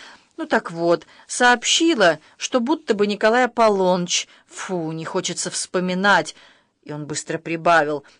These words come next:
«Так ведь я не о том, так ведь дело не в том». Да как не в том? Вся суть в обещании, в обещании,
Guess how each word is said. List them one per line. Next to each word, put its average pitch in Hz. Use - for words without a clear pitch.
«Так -
ведь 202
я 190
не 202
о 202
том, 202
так 220
ведь 226
дело 240
не 220
в -
том». 220
Да 165
как 277
не 302
в -
том? 226
Вся 220
суть 233
в 240
обещании, 233
в 165
обещании, 180